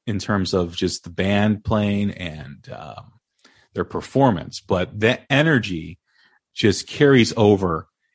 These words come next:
into the crowd, and the crowd feeds off of it, and the crowd's giving it back to them, and they're giving it to the crowd. It's very cool to see that with young bands doing that.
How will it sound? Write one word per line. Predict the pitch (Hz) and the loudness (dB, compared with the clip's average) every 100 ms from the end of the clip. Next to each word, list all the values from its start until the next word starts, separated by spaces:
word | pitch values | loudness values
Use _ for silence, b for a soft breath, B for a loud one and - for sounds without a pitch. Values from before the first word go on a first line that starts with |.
| - | 0
into | 120 117 107 | 2 2 -2
the | |
crowd, | 98 - 87 87 | -2 0 0 0
and | 82 | -4
the | |
crowd | - 117 107 - - | -2 0 0 -2 -4
feeds | 120 107 | -2 0
off | 104 85 87 | 0 0 -4
of | |
it, | 87 82 | -6 -6
and | 87 | -10
the | |
crowd's | - 113 120 110 | -4 2 2 0
giving | - 113 107 101 | 0 0 2 0
it | 98 85 | 0 0
back | 101 101 - | 0 0 -2
to | - | -6
them, | 95 92 87 | -4 -2 -4
and | 82 | -4
they're | 104 | -4
giving | 104 110 104 | -2 -2 0
it | 92 | -4
to | - | -4
the | 95 | -8
crowd. | 92 104 98 92 92 B B B B | -2 0 2 2 0 B B B B
It's | - | -6
very | 113 104 147 160 | -4 2 2 2
cool | 156 - 143 131 | 0 0 2 4
to | 113 | 2
see | - 123 113 | 0 0 2
that | 98 87 - - | 2 0 -4 -10
with | 104 98 98 87 _ _ _ _ - | -4 0 2 0 _ _ _ _ -10
young | 107 101 98 | -2 0 0
bands | 90 90 85 82 - | -2 -4 -6 -8 -4
doing | 92 78 80 | -2 -2 -6
that. | - - | -12 -18